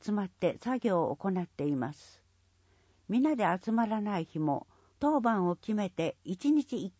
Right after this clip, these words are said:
回の水やりを行ったり、肥料を入れたり、虫取りをしたりするなど、手入れが欠かせません。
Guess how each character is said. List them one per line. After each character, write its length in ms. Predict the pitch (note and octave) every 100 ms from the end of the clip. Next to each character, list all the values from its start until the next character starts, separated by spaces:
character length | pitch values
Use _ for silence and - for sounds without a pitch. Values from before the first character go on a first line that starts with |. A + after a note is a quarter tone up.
| -
回 220 | B3 B3
の 200 | F#3+ F3
水 300 | F3 G#3 A#3
や 160 | C4 B3
り 160 | A#3
を 160 | E3 D#3+
行 140 | - F#3+
っ 200 | F3+ F3 -
た 120 | D3+
り、 180 | C#3+ - _ _ _ _
肥 180 | _ D4 D#4
料 300 | G#3+ E3+ D#3
を 100 | -
入 120 | E3+
れ 140 | F#3
た 180 | - E3
り、 220 | C#3+ - - _ _
虫 260 | F#3+ A3+ -
取 260 | E4+ D#4
り 60 | A#3
を 80 | F#3+
し 140 | -
た 140 | - A#3
り 100 | G#3+
す 160 | -
る 140 | F#3 F#3+
な 160 | F3
ど、 220 | D3+ D3 - _ _ _
手 140 | - B3+
入 100 | C4
れ 140 | B3
が 140 | A#3 A3
欠 160 | F3+
か 100 | G#3
せ 160 | - G3
ま 160 | F#3+
せ 140 | E3+
ん。 100 | D3